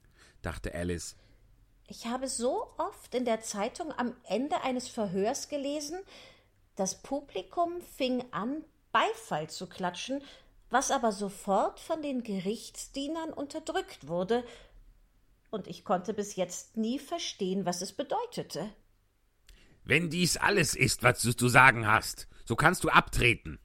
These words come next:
Speaker 1: fuhr der König fort. „Ich kann nichts mehr abtreten“,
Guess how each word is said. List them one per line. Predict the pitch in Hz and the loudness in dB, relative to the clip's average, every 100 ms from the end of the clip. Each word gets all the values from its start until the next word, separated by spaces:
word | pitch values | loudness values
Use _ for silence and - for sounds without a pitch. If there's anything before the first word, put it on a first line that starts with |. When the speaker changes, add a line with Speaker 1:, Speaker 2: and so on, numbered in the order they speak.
| - - - _ | -20 -20 -20 _
Speaker 1:
fuhr | - 90 | -4 -2
der | 82 | 0
König | 98 80 73 | -2 -4 -4
fort. | 87 67 - - _ _ _ _ | -6 -6 -8 -16 _ _ _ _
„Ich | 143 156 - - | 0 0 -2 -2
kann | - 170 247 240 | 6 6 6 4
nichts | 220 - - - | 4 2 -4 -6
mehr | 175 165 - | 2 2 2
abtreten“, | 165 - - 156 165 147 - 175 | 0 -2 -8 0 2 2 -2 -8